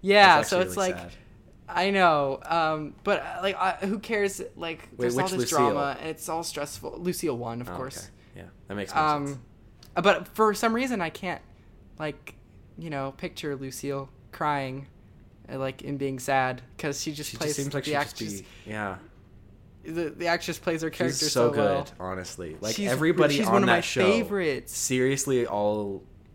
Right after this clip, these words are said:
Speaker 2: there's not, like, a single person in that show who, like, can't act, I guess.
Speaker 1: Yeah, I know.
Speaker 2: I mean,
Speaker 1: And
Speaker 2: I don't know how I
Speaker 1: honestly,
Speaker 2: feel about
Speaker 1: I
Speaker 2: Isla Fisher.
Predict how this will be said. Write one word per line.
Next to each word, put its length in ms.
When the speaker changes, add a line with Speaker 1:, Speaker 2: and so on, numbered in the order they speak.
Speaker 2:
there's 220
not, 140
like, 120
a 60
single 320
person 400
in 120
that 200
show 220
who, 100
like, 300
can't 280
act, 440
I 60
guess. 400
Speaker 1:
Yeah, 260
I 140
know. 320
Speaker 2:
I 80
mean, 160
Speaker 1:
And 160
Speaker 2:
I 40
don't 160
know 60
how 120
I 20
Speaker 1:
honestly, 120
Speaker 2:
feel 100
about 220
Speaker 1:
I 100
Speaker 2:
Isla 160
Fisher. 520